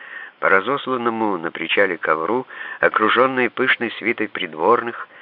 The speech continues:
шествовали члены королевской фамилии. Грохнул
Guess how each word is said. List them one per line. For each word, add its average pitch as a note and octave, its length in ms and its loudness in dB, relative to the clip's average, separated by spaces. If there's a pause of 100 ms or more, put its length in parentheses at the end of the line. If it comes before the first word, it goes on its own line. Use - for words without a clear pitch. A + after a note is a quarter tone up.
(160)
шествовали G#2 640 2
члены F2+ 400 -2
королевской E2+ 600 -4
фамилии. D#2 560 -8 (680)
Грохнул A#2+ 520 4